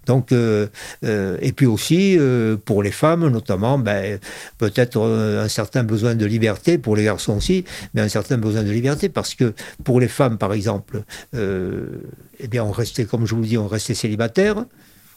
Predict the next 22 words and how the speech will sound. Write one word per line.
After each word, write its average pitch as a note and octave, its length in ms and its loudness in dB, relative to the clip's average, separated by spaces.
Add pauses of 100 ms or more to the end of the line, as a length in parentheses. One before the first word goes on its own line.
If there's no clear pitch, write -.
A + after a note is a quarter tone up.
(120)
Ou C#3+ 100 8
bien D3 200 8
alors, C#3+ 300 6
l'autre C#3+ 240 6
so-, C#3+ 220 2
il C#3+ 60 2
y B2+ 60 8
avait B2+ 160 6
une B2+ 220 4
autre B2+ 180 2
solution E3+ 480 2
propre A#2 360 2
à - 20 4
la, A#2 80 4
euh, A#2 300 2
qui G#2+ 120 -2
a A2+ 60 4
été A2 160 0
assez A#2 280 0
répandue A2+ 400 0
en G#2+ 80 2
Aveyron, C#3+ 400 2